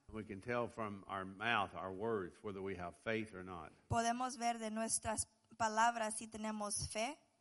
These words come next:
Speaker 1: In the name of Jesus.
Speaker 2: En el nombre de Jesús.
Speaker 1: Amen.
Speaker 2: Amén.
Speaker 1: So,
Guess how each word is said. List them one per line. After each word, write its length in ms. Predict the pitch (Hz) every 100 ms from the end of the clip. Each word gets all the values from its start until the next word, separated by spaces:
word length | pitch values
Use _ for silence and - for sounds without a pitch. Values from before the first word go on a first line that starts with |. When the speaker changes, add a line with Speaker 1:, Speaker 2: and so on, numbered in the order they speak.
| _
Speaker 1:
In 60 | 98
the 60 |
name 140 | 98 95
of 80 | 85
Jesus. 200 | 85 78 -
Speaker 2:
En 80 | 214
el 100 | 214
nombre 240 | 214 214
de 100 | 214
Jesús. 580 | 220 - 220 214 - - _ _ -
Speaker 1:
Amen. 200 | 95 85 73 - 202
Speaker 2:
Amén. 360 | 196 190 110
Speaker 1:
So, 320 | 120 113 104